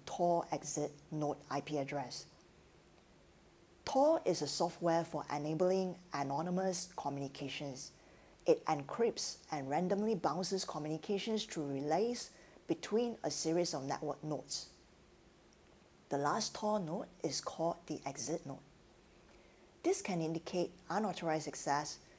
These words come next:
to the R D S resources in your account with the intent of hiding the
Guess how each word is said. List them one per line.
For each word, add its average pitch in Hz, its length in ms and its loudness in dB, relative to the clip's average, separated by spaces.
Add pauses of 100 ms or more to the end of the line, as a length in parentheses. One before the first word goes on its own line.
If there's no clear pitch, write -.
(140)
to 262 140 2
the 190 140 4
R 165 140 4
D 165 120 6
S 156 160 2
resources 147 520 -2
in 139 100 -4
your 127 140 -4
account 226 400 -6 (560)
with - 240 4
the - 120 -2
intent 165 540 -2 (160)
of 143 160 0
hiding 165 680 -2
the 143 140 -6